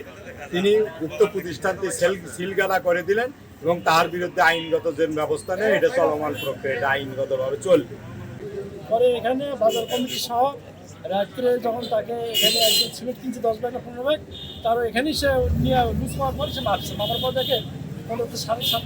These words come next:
Speaker 2: কেজি নাই, কোনোটাতে ন কেজি নাই, কোনোটাতে চার কেজি নাই, এইরকম। পরে বিষয়টা আমি ঢাকা ছিলাম, আমাকে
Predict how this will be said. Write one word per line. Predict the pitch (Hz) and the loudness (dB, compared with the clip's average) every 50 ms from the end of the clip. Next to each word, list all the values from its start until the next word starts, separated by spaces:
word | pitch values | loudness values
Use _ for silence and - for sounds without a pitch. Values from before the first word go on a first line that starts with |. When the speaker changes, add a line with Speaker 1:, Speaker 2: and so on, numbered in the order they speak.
| - | -4
Speaker 2:
কেজি | - 226 220 226 226 220 | -6 -6 -6 -4 0 0
নাই, | 214 220 220 - - - | 0 0 -2 -6 -12 -12
কোনোটাতে | 202 202 202 214 208 208 208 | -10 -10 -10 -10 -8 -6 -4
ন | 208 208 - | -4 -4 -4
কেজি | 208 208 - 214 214 | -6 -10 -8 -8 -8
নাই, | 214 208 208 | -8 -4 -2
কোনোটাতে | 214 214 208 - - 208 - | -2 -2 -2 -4 -6 -2 2
চার | 220 208 196 190 | 2 2 2 0
কেজি | 196 190 208 202 202 | -8 -10 -10 -10 -10
নাই, | 214 - - - - - - 330 | -10 -12 -14 -16 -16 0 4 6
এইরকম। | 320 320 269 190 165 143 - - - - - - - - - - - | 6 8 8 6 6 4 0 -4 -14 -14 -16 -16 -16 -16 -14 -8 -2
পরে | 240 247 254 247 233 | 2 4 4 4 4
বিষয়টা | - 247 247 262 240 | 2 0 2 4 4
আমি | 247 247 202 | 2 2 2
ঢাকা | 214 240 262 - | 2 2 0 0
ছিলাম, | 285 302 320 302 262 | 2 2 4 4 4
আমাকে | 254 254 247 | 4 4 4